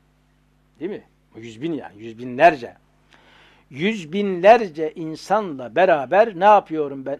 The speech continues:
Aynı vakitte namaz kılıyorum İstanbul'da. Ne kadar cami varsa hepsi. E, camide de kılanlar var,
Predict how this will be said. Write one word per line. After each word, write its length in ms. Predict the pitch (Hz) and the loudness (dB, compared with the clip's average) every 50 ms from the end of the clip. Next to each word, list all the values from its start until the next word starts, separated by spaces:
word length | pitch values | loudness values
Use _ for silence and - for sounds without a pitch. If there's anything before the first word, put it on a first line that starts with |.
| _ - | _ 2
Aynı 400 | 220 226 226 208 175 151 131 127 | 2 4 2 2 -4 -8 -8 -10
vakitte 460 | 143 - - - _ - - 240 247 | -12 -12 -12 -18 _ -2 0 4 6
namaz 280 | 226 214 208 196 - | 10 10 10 8 8
kılıyorum 340 | - 160 139 123 110 - - _ _ _ _ _ _ - | 2 -6 -6 -6 -8 -10 -14 _ _ _ _ _ _ -16
İstanbul'da. 640 | - - - 185 165 156 139 127 117 107 104 90 - _ _ - | -14 -4 2 2 2 2 2 -6 -10 -12 -16 -20 -20 _ _ -12
Ne 80 | 175 156 | -12 -8
kadar 320 | - 156 139 139 127 117 | -8 -8 -8 -8 -10 -8
cami 340 | 135 139 139 131 123 120 120 | -6 -6 -6 -6 -6 -6 -2
varsa 400 | 151 175 175 - - 180 214 214 | -2 -2 -2 -2 -2 0 2 2
hepsi. 340 | 170 165 127 - 143 107 - _ _ _ _ _ _ _ _ _ _ _ _ _ _ _ _ _ _ _ _ _ _ _ - | 2 0 -2 -16 -18 -18 -18 _ _ _ _ _ _ _ _ _ _ _ _ _ _ _ _ _ _ _ _ _ _ _ -12
E, 100 | 139 135 | -4 4
camide 380 | 170 185 196 214 233 254 254 | 8 8 8 8 8 4 2
de 100 | 254 226 | 2 4
kılanlar 360 | - 180 160 147 139 135 131 | 6 6 6 6 4 2 0
var, 300 | 135 175 233 294 302 262 | 6 6 6 6 6 2